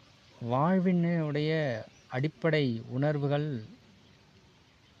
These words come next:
இந்த கட்டளையாக அமைய வேண்டும் என்றும் சொல்லுகின்றார். இதெல்லாம் வந்து நான் கட்டளையாக அறிவுறுத்தக்கூடிய சூழ்நிலையில நான் விற்றுள்ளேன். இது எவ்வளோ பெரிய ஒரு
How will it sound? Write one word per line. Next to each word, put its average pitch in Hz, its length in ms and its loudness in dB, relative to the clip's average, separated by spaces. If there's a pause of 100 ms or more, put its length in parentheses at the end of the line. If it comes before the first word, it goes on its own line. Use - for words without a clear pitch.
இந்த 127 240 0
கட்டளையாக 127 560 -2 (720)
அமைய 120 220 -2 (100)
வேண்டும் 110 320 -6 (160)
என்றும் 127 340 -10 (280)
சொல்லுகின்றார். 104 520 -8 (920)
இதெல்லாம் 143 360 2
வந்து 156 160 0 (100)
நான் 143 180 2 (2000)
கட்டளையாக 180 640 2 (340)
அறிவுறுத்தக்கூடிய 160 1080 0 (400)
சூழ்நிலையில 185 760 4 (340)
நான் 135 220 -2
விற்றுள்ளேன். 135 720 -2 (280)
இது 127 180 -10
எவ்வளோ 139 200 -2 (100)
பெரிய 120 300 -4 (100)
ஒரு 110 140 -10